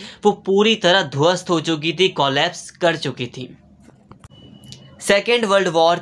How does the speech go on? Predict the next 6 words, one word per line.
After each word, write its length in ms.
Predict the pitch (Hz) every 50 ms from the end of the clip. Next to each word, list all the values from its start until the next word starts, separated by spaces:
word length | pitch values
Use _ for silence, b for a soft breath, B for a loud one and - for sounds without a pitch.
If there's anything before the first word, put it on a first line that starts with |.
| 170
के 160 | - 196 202 196 - -
कारण 380 | 175 151 139 131 123 123 139 - - - 165
यूरोपियन 840 | 143 165 190 190 208 214 208 208 - 220 226 233 233 226 220 180 - - -
जो 440 | 175 151 151 185 196 202 196 - - -
इंडस्ट्रियल 580 | 170 160 147 160 165 156 - - 190 196 208
इंफ्रास्ट्रक्चर 1080 | 202 175 170 160 156 - 160 156 151 151 151 - - 170 165 165 - - 220 220 220